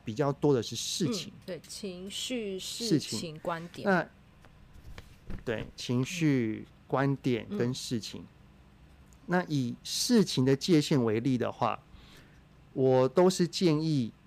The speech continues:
Speaker 1: 有两个定义。
Speaker 2: 嗯。
Speaker 1: 如果孩子的行为有碰到这两个定义，爸爸妈妈就要介入，因为这是爸爸妈妈要教导的事。
Speaker 2: 嗯。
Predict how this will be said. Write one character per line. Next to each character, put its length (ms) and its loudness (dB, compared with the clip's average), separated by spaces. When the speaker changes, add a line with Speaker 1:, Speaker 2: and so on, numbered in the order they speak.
Speaker 1:
有 220 2
两 260 2
个 100 -4
定 240 0
义。 160 -2
Speaker 2:
嗯。 280 -2
Speaker 1:
如 220 6
果 220 6
孩 400 2
子 160 -2
的 160 4
行 380 -2
为 220 0
有 280 0
碰 340 2
到 180 6
这 140 4
两 180 0
个 120 -10
定 280 0
义， 220 -2
爸 160 2
爸 120 -2
妈 240 0
妈 320 0
就 140 0
要 140 2
介 240 -2
入， 240 -4
因 120 2
为 80 6
这 120 4
是 120 2
爸 200 2
爸 120 0
妈 140 0
妈 100 0
要 140 0
教 260 2
导 160 -4
的 120 -2
事。 220 -2
Speaker 2:
嗯。 40 -16